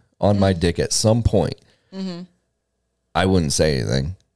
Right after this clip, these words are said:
Speaker 1: Like, I wouldn't stop play. Because when you're in a threesome, I believe you kinda have to, like, at least be open to things touching and stuff like that, you
Speaker 2: Mm-hmm.
Speaker 1: know?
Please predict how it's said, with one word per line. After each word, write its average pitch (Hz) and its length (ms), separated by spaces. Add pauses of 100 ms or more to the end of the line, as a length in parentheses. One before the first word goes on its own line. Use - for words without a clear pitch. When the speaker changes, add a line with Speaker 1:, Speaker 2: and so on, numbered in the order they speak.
(240)
Speaker 1:
Like, 71 160
I 76 60
wouldn't 73 220
stop - 340
play. 67 460 (840)
Because 101 340 (760)
when 120 140
you're 147 160
in 127 60
a 104 40
threesome, 104 640 (720)
I 101 100
believe 87 280
you 80 60
kinda 80 220
have 82 280
to, 85 120
like, 69 380 (720)
at 120 80
least 131 200
be 98 200
open 76 440
to 80 360 (920)
things 90 260
touching 76 540
and 65 100
stuff - 280
like 64 180
that, 57 300
you 117 160
Speaker 2:
Mm-hmm. - 20
Speaker 1:
know? 64 240